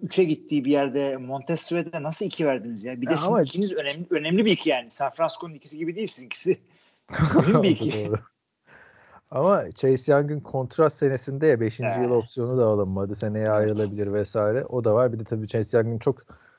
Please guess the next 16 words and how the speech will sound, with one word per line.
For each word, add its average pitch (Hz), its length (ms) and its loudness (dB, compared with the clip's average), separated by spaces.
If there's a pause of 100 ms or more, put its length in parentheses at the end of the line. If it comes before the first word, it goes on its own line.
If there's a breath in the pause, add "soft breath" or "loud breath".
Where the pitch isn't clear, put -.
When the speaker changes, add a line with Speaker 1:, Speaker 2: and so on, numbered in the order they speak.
(320 soft breath)
Speaker 2:
sakatlık - 580 -2
geçmişi 90 460 -6
var 85 160 0
son 90 220 -6
iki - 160 -10
senede. 101 520 -2 (580 soft breath)
Montez 113 380 0
Sweat'te 92 400 0
öyle 113 240 4
bir 104 40 -10
şey - 200 -2
yok. 101 180 -2
Canavar 110 380 2
gibi 85 200 -4
oynuyor 123 440 2
yani. 90 320 -2